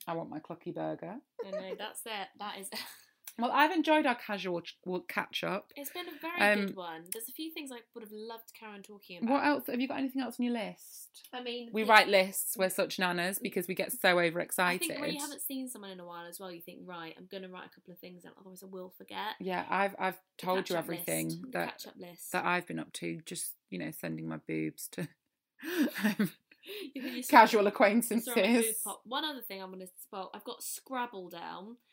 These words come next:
Speaker 2: because I played Scrabble again for the first time, and I realised I'm really quite good at it. I'm really
Speaker 1: Oh,
Speaker 2: proud of
Speaker 1: are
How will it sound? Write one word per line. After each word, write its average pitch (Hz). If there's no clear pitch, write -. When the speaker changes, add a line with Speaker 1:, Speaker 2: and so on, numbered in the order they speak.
Speaker 2:
because 214
I 208
played 202
Scrabble 196
again 170
for 165
the 165
first 160
time, 160
and 170
I 175
realised 180
I'm 180
really 170
quite -
good 180
at -
it. -
I'm 180
really 339
Speaker 1:
Oh, 480
Speaker 2:
proud -
of 587
Speaker 1:
are 214